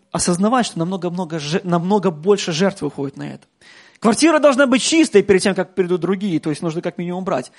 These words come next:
Благо больше проходит у брата Ильи, это уже на нем с Диной лежит. Нужно, чтобы была еда готова, какие-то финансы на это.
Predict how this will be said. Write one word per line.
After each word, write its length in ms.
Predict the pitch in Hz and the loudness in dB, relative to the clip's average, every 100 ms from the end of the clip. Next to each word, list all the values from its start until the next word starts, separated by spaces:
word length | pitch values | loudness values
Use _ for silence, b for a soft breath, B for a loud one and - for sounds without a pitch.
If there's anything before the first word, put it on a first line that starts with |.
| b b - | b b 0
Благо 300 | 196 196 185 | 2 2 2
больше 260 | 214 202 | 2 2
проходит 400 | 185 170 196 190 | -4 -2 -2 0
у 220 | 180 180 | 0 0
брата 420 | 165 156 190 165 175 | -4 -4 -4 -4 -6
Ильи, 260 | 175 208 | -6 -4
это 200 | 175 160 | -2 -4
уже 160 | 156 156 | -6 -4
на 80 | 165 | -2
нем 300 | 175 160 135 b b | 0 -2 -4 b b
с 80 | - 151 | -8 -2
Диной 240 | 220 185 165 | 0 0 -2
лежит. 380 | 156 135 135 B B B - | -4 -6 -12 B B B -4
Нужно, 320 | 196 262 262 | 0 2 2
чтобы 240 | 294 269 | 0 0
была 180 | 269 294 | 2 4
еда 400 | 285 208 214 214 | 4 4 4 4
готова, 340 | 202 202 208 202 | 2 0 0 0
какие-то 320 | 196 262 285 | -2 -2 0
финансы 580 | 269 240 226 233 - 220 | 2 2 2 2 -2 -2
на 180 | 208 | -2
это. 200 | 202 175 | -2 -4